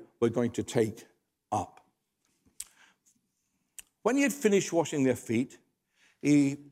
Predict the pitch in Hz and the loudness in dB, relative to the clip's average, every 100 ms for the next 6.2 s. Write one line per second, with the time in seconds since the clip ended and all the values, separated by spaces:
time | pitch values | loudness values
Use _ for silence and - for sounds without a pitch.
0 | _ - 233 208 185 147 131 - 135 151 | _ -4 -2 0 -2 -2 -4 -2 0 2
1 | 147 147 135 135 - 233 143 120 117 _ | -2 -2 0 0 -4 -4 -2 -2 -6 _
2 | _ _ 135 147 - - 185 101 - - | _ _ -4 -4 -6 -4 -4 -4 -10 -16
3 | _ - - 220 196 277 247 - _ - | _ -20 -8 -2 2 2 0 -4 _ -14
4 | - - 302 320 302 294 247 - 214 254 | -8 -2 0 2 2 0 -2 -2 0 2
5 | 240 240 214 220 226 214 165 - 143 104 | 2 0 2 2 4 2 0 0 -2 -2
6 | 104 | -6